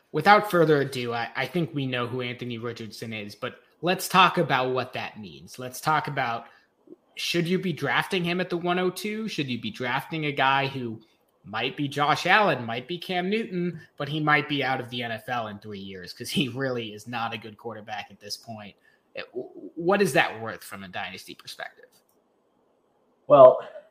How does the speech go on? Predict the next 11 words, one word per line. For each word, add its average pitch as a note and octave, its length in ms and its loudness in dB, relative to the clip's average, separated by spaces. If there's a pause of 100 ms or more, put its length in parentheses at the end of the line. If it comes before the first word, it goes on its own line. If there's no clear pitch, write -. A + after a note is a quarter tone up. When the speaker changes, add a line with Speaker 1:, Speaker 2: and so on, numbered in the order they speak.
(760)
Speaker 2:
what - 140 2
it's - 180 -4
worth A#2 320 6
if - 100 -4
he E2+ 380 -6
hits - 680 0 (100)
is G2 540 -4 (1000)
you've G#2+ 260 -8
got G2+ 220 6
a F#2 120 0
top G#2 520 2